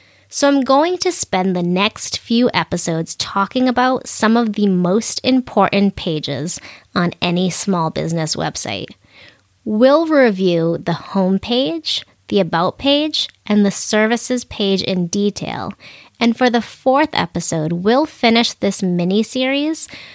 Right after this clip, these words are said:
talking about all of those extra additional pages you might include adding to your site, like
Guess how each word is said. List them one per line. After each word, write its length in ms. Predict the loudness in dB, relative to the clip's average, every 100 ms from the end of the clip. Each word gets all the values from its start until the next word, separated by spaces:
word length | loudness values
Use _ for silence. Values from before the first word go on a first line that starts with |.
| -12 -10
talking 440 | 0 2 2 2
about 280 | 4 4 2
all 240 | 0 0 2
of 80 |
those 220 | 2 2 0
extra 400 | -2 -2 -2 -2 -2
additional 580 | -2 -2 0 0 0
pages 560 | -2 -6 -6 -6 -6 0
you 120 | 2
might 400 | 2 2 2 2
include 560 | 2 0 0 2 2 0 _ -10
adding 440 | -4 2 2 2 0
to 100 | -4
your 160 | -4
site, 440 | -6 -6 -6 -8 -10 -16 -20 -14 -4
like 460 | 2 2 0 -6